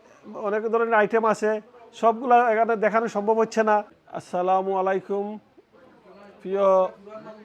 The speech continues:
ভাই ও ব-, বোনেরা, শখের হাড়ি রেস্টুরেন্টের পক্ষ থেকে আপনাদেরকে স্বাগতম। আমরা শখের হাড়ি রেস্টুরেন্ট, বেতরান গ্রিন,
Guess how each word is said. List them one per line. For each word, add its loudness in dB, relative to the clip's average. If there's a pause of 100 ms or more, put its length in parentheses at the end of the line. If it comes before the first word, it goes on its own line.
(640)
ভাই 6
ও 2
ব-, -2
বোনেরা, 0 (760)
শখের 0
হাড়ি 2
রেস্টুরেন্টের -4
পক্ষ -4
থেকে -4
আপনাদেরকে -2 (440)
স্বাগতম। -2 (840)
আমরা 4 (1080)
শখের 0
হাড়ি 2
রেস্টুরেন্ট, 0 (800)
বেতরান -2
গ্রিন, -2